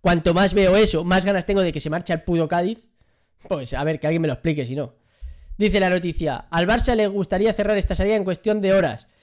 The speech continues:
El jugador ya ha hablado con los responsables técnicos y sabe que en el Camp Nou no va a tener ningún minuto a partir de ahora. Me parece bien. Dice, el Barça le ha buscado un,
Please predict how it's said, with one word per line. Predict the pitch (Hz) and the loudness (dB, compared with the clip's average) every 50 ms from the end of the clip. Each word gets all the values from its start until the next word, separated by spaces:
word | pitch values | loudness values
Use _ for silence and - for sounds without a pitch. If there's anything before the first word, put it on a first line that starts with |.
| _ _ _ - | _ _ _ -6
El | 175 165 | -4 -4
jugador | 160 - 180 175 180 196 226 | -4 -2 0 2 2 2 2
ya | 220 208 | 2 2
ha | 196 | 2
hablado | 196 202 202 185 185 | 4 4 2 2 2
con | 185 175 | 0 -2
los | 175 170 | -2 -2
responsables | 156 - 175 160 - 202 208 208 180 - | -4 -6 -6 -4 -2 0 0 0 -2 -2
técnicos | - 208 202 226 214 220 226 220 220 - - _ _ _ _ _ _ | -2 -2 -2 -2 -2 0 -2 -2 -2 -4 -12 _ _ _ _ _ _
y | - 214 180 | -4 -4 -4
sabe | - - 240 240 254 254 233 208 - | 0 2 2 2 4 2 2 2 2
que | 220 214 | 0 0
en | 202 196 | 2 0
el | 185 175 - | -2 -2 0
Camp | 262 262 254 247 | 0 0 2 2
Nou | 233 240 247 254 226 - | 4 4 4 2 0 -2
no | 202 208 220 240 | -2 0 2 2
va | 254 247 | 2 2
a | 190 | 2
tener | 214 208 247 240 220 | 2 2 2 0 0
ningún | 214 202 208 247 285 269 | 0 0 2 2 2 2
minuto | 247 247 262 277 214 269 269 277 - - - _ _ - | 2 2 2 2 4 4 2 2 0 -4 -12 _ _ -2
a | 190 190 190 | -2 0 0
partir | 202 190 180 - 269 262 277 262 | 0 0 2 2 2 2 2 2
de | 233 220 220 | 4 4 4
ahora. | 208 233 277 269 233 196 123 - - - _ _ _ _ _ | 4 4 6 6 6 4 2 -2 -8 -18 _ _ _ _ _
Me | 160 165 160 | -2 0 2
parece | 156 165 190 190 196 190 | 4 4 4 4 4 4
bien. | 175 170 151 123 107 - _ _ _ _ _ _ _ _ _ _ _ _ _ _ _ _ _ _ | 4 4 4 2 -2 -8 _ _ _ _ _ _ _ _ _ _ _ _ _ _ _ _ _ _
Dice, | 185 196 185 160 196 175 - - | -4 -2 -2 -2 -2 -4 -4 -4
el | - 190 190 196 | -2 0 2 2
Barça | 208 196 - 202 | 2 2 2 0
le | 185 | 0
ha | 170 | 0
buscado | 175 165 - - 165 151 151 151 - - | -2 -2 -2 -2 0 0 0 0 -2 -2
un, | 196 180 160 160 165 | -2 0 0 0 0